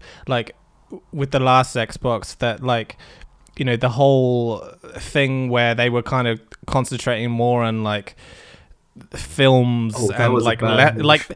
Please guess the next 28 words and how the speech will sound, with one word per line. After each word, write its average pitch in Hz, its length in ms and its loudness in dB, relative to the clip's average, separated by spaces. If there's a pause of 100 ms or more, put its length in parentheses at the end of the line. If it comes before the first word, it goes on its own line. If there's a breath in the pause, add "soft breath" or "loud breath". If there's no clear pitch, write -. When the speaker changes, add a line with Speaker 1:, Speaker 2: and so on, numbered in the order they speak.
(180 loud breath)
Speaker 1:
it, 190 160 2
you 214 120 4
know, 185 140 8
it 185 120 6
tried 196 300 2
to 185 100 -2
be, 170 240 4
like, 151 200 4
an 156 100 2
all-in-one 147 1080 4
rather 135 320 6
than 127 340 2
a 117 100 -6
games 139 360 2
console, 151 480 0
but 123 160 -2
that's 139 240 4
what 139 140 0
people 135 380 0
buy 123 320 2
them 160 180 -2
for. 170 360 2
They 131 140 2
buy 123 300 2
them 135 120 -2
for 143 100 -4
the 135 100 -2
games, 147 360 -2